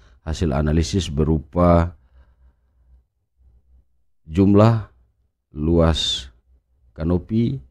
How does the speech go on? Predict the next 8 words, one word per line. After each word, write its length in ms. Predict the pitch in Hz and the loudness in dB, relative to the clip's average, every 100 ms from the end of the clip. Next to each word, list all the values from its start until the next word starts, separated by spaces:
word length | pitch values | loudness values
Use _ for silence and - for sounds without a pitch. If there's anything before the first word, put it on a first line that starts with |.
| _ _ _ | _ _ _
kemudian 560 | 80 80 78 82 80 82 - | -8 -4 0 2 2 -2 -4
tinggi 320 | 107 104 107 | -4 0 2
dari 240 | 90 82 | 2 2
masing-masing 560 | 80 76 80 78 90 76 - | 0 0 -2 -2 -4 -6 -4
objek 400 | 76 69 82 - _ _ _ _ | -6 -2 -2 -2 _ _ _ _
kelapa 640 | 76 73 - 73 71 71 65 | -8 -8 -6 -6 -4 -4 -4
sawit. 320 | 78 69 60 _ _ _ _ _ _ _ _ _ _ _ _ _ _ _ _ _ _ | -4 -4 -6 _ _ _ _ _ _ _ _ _ _ _ _ _ _ _ _ _ _
Tambahkan 640 | - 90 104 107 123 127 | -8 0 0 2 0 0